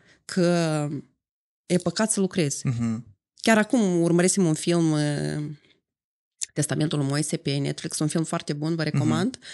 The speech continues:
Speaker 1: unde a fost aleasă această zi de sărbătoare, de duminică, dar restul zilelor n-a fost menționat că dacă este sărbătoare,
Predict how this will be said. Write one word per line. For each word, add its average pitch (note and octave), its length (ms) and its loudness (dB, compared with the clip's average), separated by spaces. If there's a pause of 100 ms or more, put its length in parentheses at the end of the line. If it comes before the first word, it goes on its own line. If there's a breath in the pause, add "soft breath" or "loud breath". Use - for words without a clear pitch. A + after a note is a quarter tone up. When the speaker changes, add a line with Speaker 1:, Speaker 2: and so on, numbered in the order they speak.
(580 loud breath)
Speaker 1:
unde F#3+ 460 4
a F3 100 4
fost G#3+ 220 -2
aleasă F3+ 360 2
această E3+ 340 -2
zi D#3+ 540 0
de C#3+ 180 0
sărbătoare, C#3+ 640 0
de C3 100 -2
duminică, C3+ 720 -2 (320 loud breath)
dar F#3 240 2
restul G#3+ 280 0
zilelor G3+ 540 0 (100)
n-a D4+ 200 2
fost - 280 0 (180)
menționat F3 480 2
că - 120 -4
dacă D#3 260 -2
este D#3+ 300 0
sărbătoare, D3 1000 -2